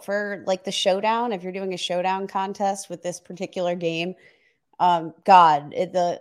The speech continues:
the possibilities are pretty much limit-, limitless, uh, on this end. I'm very excited for the game. I don't know if I'm buying that, uh, it could possibly live up to the Rams-Chiefs game,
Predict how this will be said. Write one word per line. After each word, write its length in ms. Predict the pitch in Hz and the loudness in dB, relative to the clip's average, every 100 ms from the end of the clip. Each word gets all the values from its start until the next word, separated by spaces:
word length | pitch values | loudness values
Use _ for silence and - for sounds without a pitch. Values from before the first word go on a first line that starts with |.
| - | -12
the 180 | - 175 | -4 -2
possibilities 1080 | - 262 240 247 208 196 190 180 175 175 - 175 | 4 6 6 6 2 2 0 -2 -2 -4 -8 -4
are 380 | 175 175 170 - _ _ _ _ - | -2 0 -2 -8 _ _ _ _ -6
pretty 320 | - 254 247 | 0 0 2
much 300 | 220 185 - | 2 0 -2
limit-, 340 | 170 165 160 - | -4 -4 -6 -10
limitless, 1120 | 180 185 196 202 202 156 165 160 156 - - - | -12 -10 -2 0 0 0 0 -2 -4 -12 -14 -8
uh, 280 | 170 160 - | -4 -2 -2
on 160 | 170 170 | -2 -6
this 220 | 165 - | -8 -4
end. 400 | 170 170 170 170 | -4 -4 -8 -6
I'm 200 | 170 175 | -4 0
very 260 | 180 214 190 | 2 2 0
excited 460 | 180 185 170 165 | -4 -4 -4 -4
for 120 | 170 170 | -6 -6
the 80 | |
game. 320 | 165 165 165 170 _ _ _ _ _ _ | -6 -6 -6 -8 _ _ _ _ _ _
I 180 | 165 214 | 6 8
don't 220 | 320 370 | 8 4
know 240 | 269 262 269 | 4 4 6
if 120 | 269 | 6
I'm 240 | 240 240 | 4 4
buying 600 | 202 190 202 214 226 226 190 | 4 4 2 -2 -2 -2 2
that, 280 | 180 180 - | 2 0 -2
uh, 240 | 185 175 170 | 2 2 2
it 160 | 185 175 | 0 -4
could 260 | - 185 - | -6 -8 -2
possibly 640 | 185 175 - 185 185 190 | 0 0 -2 -12 -8 -6
live 220 | 180 170 | -4 -4
up 240 | 165 170 - | -4 -6 -12
to 100 | 170 | -14
the 100 | 165 | -10
Rams-Chiefs 760 | 165 165 175 - - 170 165 | -8 -8 -8 -10 -10 -12 -12
game, 380 | - 170 175 | -10 -8 -8